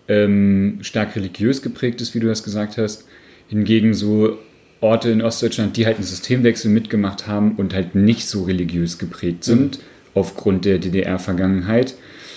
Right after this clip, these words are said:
Speaker 1: Und es trotzdem einfach für queere Menschen sehr schwierig ist,
Speaker 2: Mhm.
Speaker 1: ähm, irgendwie Fuß zu fassen, sichtbar zu werden.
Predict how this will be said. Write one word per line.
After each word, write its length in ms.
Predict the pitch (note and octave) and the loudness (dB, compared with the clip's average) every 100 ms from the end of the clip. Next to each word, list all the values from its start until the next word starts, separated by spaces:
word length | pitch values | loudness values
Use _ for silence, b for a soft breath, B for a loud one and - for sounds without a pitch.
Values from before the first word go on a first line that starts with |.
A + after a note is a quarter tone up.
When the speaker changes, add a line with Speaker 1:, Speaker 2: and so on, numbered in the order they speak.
| B B B _ | B B B _
Speaker 1:
Und 600 | A2 G#2 G2+ G2+ E2+ - B B B B _ _ _ _ _ _ _ _ | 2 4 4 2 0 -6 B B B B _ _ _ _ _ _ _ _
es 120 | - | -8
trotzdem 500 | - C#3+ - C#3+ C#3 | 0 0 2 -2 0
einfach 340 | A#2 - A#2+ | -2 -2 -4
für 580 | - G#2+ G#2+ A2 A2 G#2+ B B B _ - | -4 -2 2 2 2 -2 B B B _ -14
queere 300 | - A2+ A#2 | -4 0 2
Menschen 760 | G2+ G2+ - A2+ A2+ A#2+ A2 - _ _ _ _ _ - | 2 -2 0 2 4 2 -2 -10 _ _ _ _ _ -10
sehr 200 | G2 B2 | -2 0
schwierig 440 | - C#3+ A#2 - F2+ | 0 0 0 -2 -6
ist, 360 | E2+ - - _ _ _ _ _ _ A#2+ | -8 -10 -14 _ _ _ _ _ _ -10
Speaker 2:
Mhm. 180 | A2+ | -4
Speaker 1:
ähm, 560 | G2 F#2+ F#2+ F#2 F#2+ - - - | 0 2 2 4 2 -2 -12 -4
irgendwie 220 | G2+ F#2 | -2 -2
Fuß 260 | G2 - - | -2 -2 -4
zu 60 | G2+ | -6
fassen, 360 | A2 G2 G2+ | -6 -2 0
sichtbar 360 | F2+ A2+ - G2+ | 0 -2 -2 -2
zu 180 | - F2+ | -2 -2
werden. 500 | F#2 F#2 F2+ F2+ | 0 0 0 0